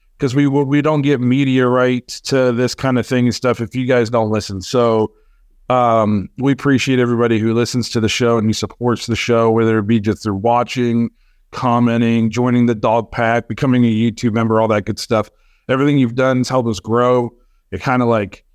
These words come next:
every time we do something cool, I'm like, "This is the coolest thing I've ever done." And then we get to top it somehow. And I'm like, "I don't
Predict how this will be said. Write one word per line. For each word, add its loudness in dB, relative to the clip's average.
every 0
time 0
we 0
do 0
something 0
cool, 0
I'm 0
like, 0
"This -2
is -8
the 0
coolest -4
thing 0
I've 0
ever 2
done." 0
And 0
then 0
we 2
get -2
to -12
top -2
it -4
somehow. 0
And 2
I'm 2
like, 0
"I 0
don't 0